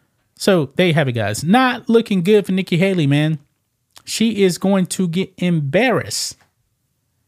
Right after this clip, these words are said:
in the South Carolina primary, man. I'm wondering,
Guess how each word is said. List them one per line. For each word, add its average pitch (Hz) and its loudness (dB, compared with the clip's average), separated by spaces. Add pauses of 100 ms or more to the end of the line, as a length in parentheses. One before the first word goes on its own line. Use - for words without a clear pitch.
(240)
in 165 0
the 131 0
South 180 -2
Carolina 160 -4
primary, 110 -4
man. 101 -6 (1080)
I'm 220 2
wondering, 175 2